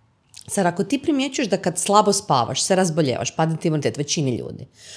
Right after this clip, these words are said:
onda se pobrini da kad god imaš vremena, možda ne spavaš, ali odmaraš. Znaš, da to, da to nije onda idem,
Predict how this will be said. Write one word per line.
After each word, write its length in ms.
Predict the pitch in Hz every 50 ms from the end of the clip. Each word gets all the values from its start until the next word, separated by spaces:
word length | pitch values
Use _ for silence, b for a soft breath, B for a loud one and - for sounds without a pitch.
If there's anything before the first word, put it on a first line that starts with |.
| B B B B
onda 160 | - 254 311 320
se 140 | - 320
pobrini 380 | 214 - 208 196 226 262 277 254
da 80 | 240 220
kad 160 | - 208 190
god 200 | 196 240 240 -
imaš 220 | 247 240 233 -
vremena, 260 | 202 214 247 269 254
možda 240 | 226 226 226 190 202 -
ne 200 | 151 160 185 180
spavaš, 440 | 185 - 185 185 202 196 - -
ali 100 | 170 156
odmaraš. 840 | 151 139 151 156 160 143 131 123 - - 107 - - - - _ _ _ _ _ _ _ _ _ _ _ _ _ _ _ _ _ _ _ _ _ _ _ _ _ _
Znaš, 260 | - 160 143 131 -
da 80 | - 147
to, 140 | - - 214
da 160 | 220 - 214
to 140 | 214 - 240
nije 180 | 240 254 269 277
onda 160 | 269 233 240
idem, 320 | - 233 196 233 214 208